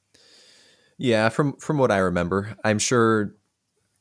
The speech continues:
I mean, there's kind of all these expansions where you can play as different characters and add different enemies, so maybe that gets more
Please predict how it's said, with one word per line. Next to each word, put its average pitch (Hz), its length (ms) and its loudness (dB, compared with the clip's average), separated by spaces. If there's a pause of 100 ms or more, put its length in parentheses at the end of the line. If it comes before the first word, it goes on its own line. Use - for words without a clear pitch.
(380)
I 110 80 -4
mean, 107 140 -2
there's 104 160 -2
kind 139 200 -2
of 104 80 2
all 107 80 4
these 98 180 -2
expansions 90 600 -4
where 87 80 -4
you 85 80 -4
can 80 140 -8
play 85 220 -4
as 78 120 -8
different 82 280 -8
characters 78 640 -8
and - 80 -12
add 78 260 -10
different 80 300 -8
enemies, 80 640 -6
so 90 160 -6
maybe 92 320 -2
that 85 160 -4
gets - 220 -8
more 80 340 -8